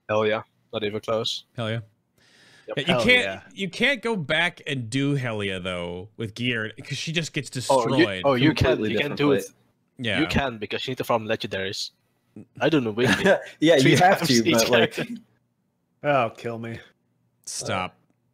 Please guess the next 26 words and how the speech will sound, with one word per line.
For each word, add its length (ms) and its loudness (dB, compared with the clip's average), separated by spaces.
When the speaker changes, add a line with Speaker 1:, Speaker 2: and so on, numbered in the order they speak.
Speaker 2:
Stop 280 -4
Speaker 4:
World 320 0
Speaker 2:
it. 40 -10
Speaker 4:
Tours. 200 -20
Speaker 2:
Stop 540 -4
it. 260 -4
And 120 -2
I 60 2
guess 180 0
the 100 -2
ra-, 200 -2
the 100 -2
final 320 -2
question 320 -4
for 120 -6
Kena 320 -4
is, 160 -6
why 360 -2
do 540 -2
Method 380 -2
Raiders 560 -4
have 260 -6
the 80 -6
best 320 -6
bed 200 -4
sheets? 480 -12